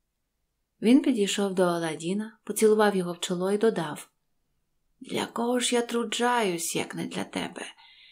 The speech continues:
Тож підійди до плити і візьмись за кільце». «О, дядечку», мовив Аладдін,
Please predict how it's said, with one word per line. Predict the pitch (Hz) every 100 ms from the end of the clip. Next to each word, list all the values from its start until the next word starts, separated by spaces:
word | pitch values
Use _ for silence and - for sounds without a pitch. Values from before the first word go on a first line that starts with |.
| _
Тож | 175 165
підійди | - 170 170 170 175
до | 170
плити | 165 - 170 180 180
і |
візьмись | 175 175 175 190 180
за | -
кільце». | 180 208 208 - - - - _ _ _ _ _ _ _ _ _ _ _
«О, | 254 254
дядечку», | 254 247 226 208 - - 175 - _ _ _
мовив | 190 190 175 180
Аладдін, | - 185 196 190 180 165 -